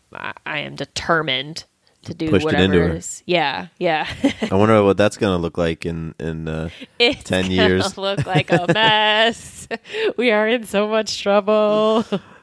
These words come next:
Speaker 2: Oh, gosh.
Speaker 1: Uh, but I love doing this with you.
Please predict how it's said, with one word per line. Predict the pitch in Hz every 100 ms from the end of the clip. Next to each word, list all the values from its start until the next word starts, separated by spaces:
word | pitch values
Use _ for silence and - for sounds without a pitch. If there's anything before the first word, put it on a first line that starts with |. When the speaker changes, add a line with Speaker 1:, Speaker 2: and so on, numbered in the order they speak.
| _
Speaker 2:
Oh, | - - - 233 220 - -
gosh. | 50 - - - - _ _
Speaker 1:
Uh, | 214 202 190 180
but | 185 180 175 - _ _ _ - -
I | 185
love | 180 175 170 - - _ -
doing | 202 208
this | 208 208
with | 214 220
you. | 220 196 190